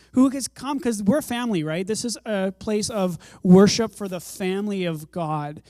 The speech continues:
So we're asking you, uh, to just perhaps put aside that preference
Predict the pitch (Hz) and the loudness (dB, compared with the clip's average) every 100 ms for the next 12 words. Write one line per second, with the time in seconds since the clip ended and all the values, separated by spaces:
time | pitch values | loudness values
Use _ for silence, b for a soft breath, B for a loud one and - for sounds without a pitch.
0 | b b - 180 180 170 B B 196 190 | b b 2 4 4 2 B B 0 2
1 | 202 214 196 185 220 233 208 214 - B | 2 0 -2 0 2 4 4 2 -2 B
2 | B 180 180 180 165 - 196 190 190 - | B -4 -2 -2 -4 -4 -4 -4 -8 -10
3 | 220 208 185 196 - 214 196 202 190 180 | -12 -6 -4 -6 -6 -6 -4 -4 -6 -10
4 | - - 247 - 180 170 165 | -12 -14 -12 -6 -4 -4 -6